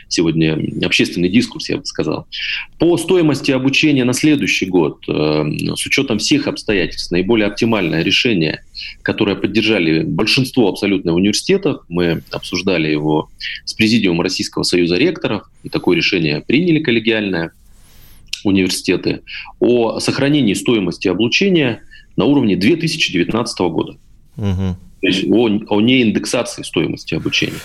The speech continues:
Speaker 2: Но, но при
Speaker 1: А
Speaker 2: этом
Speaker 1: при этом, при этом,
Speaker 2: Да.
Speaker 1: при этом у вузов, конечно же, остаётся возможность. У нас мы щас понимаем, что вузы ста-,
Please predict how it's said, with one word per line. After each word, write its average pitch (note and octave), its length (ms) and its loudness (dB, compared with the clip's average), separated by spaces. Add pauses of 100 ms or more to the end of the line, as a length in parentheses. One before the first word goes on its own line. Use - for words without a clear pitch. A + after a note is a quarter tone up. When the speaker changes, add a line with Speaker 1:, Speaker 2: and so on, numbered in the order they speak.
(160)
Speaker 2:
Но, D#3 300 2
но D3+ 140 0
при - 100 0
Speaker 1:
А F#3+ 60 4
Speaker 2:
этом G#3 60 2
Speaker 1:
при D3 120 2
этом, B2 260 0
при C#3 140 2
этом, B2 420 0
Speaker 2:
Да. G#2 220 0
Speaker 1:
при D3+ 120 4
этом D#3+ 220 4
у D3+ 60 6
вузов, D#3 300 2
конечно D3 380 2
же, A2 120 2 (440)
остаётся B2 360 -2
возможность. F#2+ 640 -2
У E2+ 320 0
нас F#2+ 160 0
мы F2 80 -2
щас - 220 -2
понимаем, G2 580 0
что - 220 -8
вузы G2+ 240 2
ста-, E2 460 -2